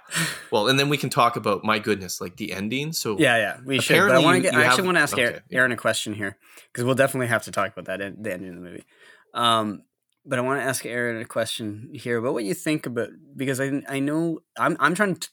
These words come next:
Speaker 1: p-, puzzle something out about the character of Barry Allen and Ezra Miller's performances throughout the entire D C E U. When I saw the original Whedon, uh, Justice League, I intensely disliked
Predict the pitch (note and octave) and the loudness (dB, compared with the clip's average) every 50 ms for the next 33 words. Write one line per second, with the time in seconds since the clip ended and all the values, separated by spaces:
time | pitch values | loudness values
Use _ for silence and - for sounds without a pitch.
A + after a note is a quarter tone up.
0 | _ - - - - - - _ _ _ - - - _ _ _ _ _ - C#3+ | _ -18 -18 -18 -18 -20 -20 _ _ _ -20 -20 -20 _ _ _ _ _ 0 0
1 | C3 A#2 A#2+ - - A#2 G2+ A#2 G#2 G2+ G#2 G2+ - - _ _ _ _ _ _ | 0 2 -2 -4 -4 -6 -4 -4 -2 -2 -2 -4 -6 -8 _ _ _ _ _ _
2 | _ _ - _ _ _ - A2+ G#2+ G#2 G#2+ A2+ A#2+ A#2 A#2+ B2 B2 B2 G2+ - | _ _ -20 _ _ _ -12 -12 -12 -12 -2 2 4 4 6 6 4 2 0 -4
3 | - _ _ _ _ _ - - - - E3 D#3 D#3 D3+ - C#3+ C3+ A#2+ G#2 A#2+ | -10 _ _ _ _ _ -20 -12 -2 2 2 4 4 2 0 -2 -4 -2 0 2
4 | A2+ A2+ G#2+ G#2 G2+ G2+ G2+ G2+ G2+ G2+ G#2 - _ A#2+ A2+ A2+ B2 A#2 B2 B2 | 2 2 2 2 0 -2 -2 -4 -6 -6 -8 -10 _ -2 0 0 0 0 0 -2
5 | A#2 A2+ A2+ A2 A2 A2 G#2 - - G#2 - - G2+ G2+ G2+ G2+ G2+ G2+ - - | -2 -2 -2 -2 -2 -4 -6 -8 -12 -14 -12 -8 -8 -6 -6 -6 -8 -10 -10 -10
6 | G2+ G2 G2 - - - - _ _ _ _ _ - - D3 D#3+ E3 D#3 C3+ - | -10 -10 -10 -12 -16 -20 -20 _ _ _ _ _ -2 2 4 4 4 4 2 -2
7 | C3+ A#2+ A2 G#2+ - G#2+ G#2 G#2 G2 G2 G2+ G2+ - G2 F2+ F#2 G#2 F#2+ - - | -4 -4 -4 -2 -2 -2 -2 -2 -2 -4 -8 -8 -8 -10 -10 -10 -10 -10 -10 -12
8 | - - - _ _ _ _ _ _ _ _ _ _ _ - B2+ C3 C3+ D3 D#3 | -14 -16 -18 _ _ _ _ _ _ _ _ _ _ _ -4 0 2 2 4 2
9 | E3+ E3 - F#3 E3+ D#3+ D3 C3 C3 B2 B2+ B2+ B2 A#2 G#2 G2+ G#2+ G#2+ G#2 G#2+ | 2 2 2 2 2 2 2 0 0 -2 -2 -2 -4 -4 -4 -6 -6 -4 -4 -4
10 | A#2 A#2 A2+ A#2 A2+ A2+ A2 - _ _ _ B2+ A2 A2 G#2+ G#2 G#2+ G#2+ A2+ A2 | -4 -4 -4 -4 -4 -6 -6 -10 _ _ _ -10 -8 -8 -8 -8 -6 -6 -6 -6
11 | - - G#2+ - A#2 A2+ G#2+ - - A2 G#2 G2+ G#2 G#2 G#2 G#2+ C3 B2+ A2+ - | -6 -10 -8 -6 -6 -6 -6 -2 0 2 2 2 2 0 -4 -6 -8 -8 -4 -4
12 | B2 A#2+ - C#3 B2+ A2 G#2 A2 - - - - F#2+ F#2 A2+ C3+ - - - - | -4 -2 -2 -2 -2 -2 -4 -6 -6 -6 -8 -8 -4 -2 -2 -2 -4 -8 -18 -20